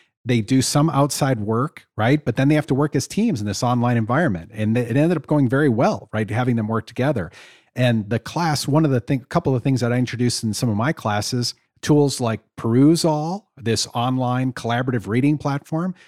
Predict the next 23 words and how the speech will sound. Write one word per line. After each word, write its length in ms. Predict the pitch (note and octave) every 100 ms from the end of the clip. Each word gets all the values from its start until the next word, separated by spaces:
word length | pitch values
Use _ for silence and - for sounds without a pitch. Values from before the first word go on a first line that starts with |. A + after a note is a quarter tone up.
| -
So 120 | D#3
instead 240 | C#3+ F#3+
of 60 | C#3+
doing 200 | D3 D#3
the 80 | A2+
reading 260 | C#3 D3+
on 140 | B2 A2
your 160 | A2+
own, 280 | A3+ C#3+ C#3 -
you're 180 | G#2+ G2
reading 380 | A2 B2 C3
on 140 | A#2 C3+
this 160 | D3
platform. 440 | - F#3 A3+ A#2 G2+
You 120 | F#2+
highlight, 380 | - G#3 D#3 G#2
you 80 | G#2
see 220 | - D#3
other 140 | D3
comments, 440 | - G3+ E3 G#2 -
there's 200 | G#2 C3
actual 340 | C#3 - C#3+
interaction. 580 | C3+ D3+ F3 - G#2+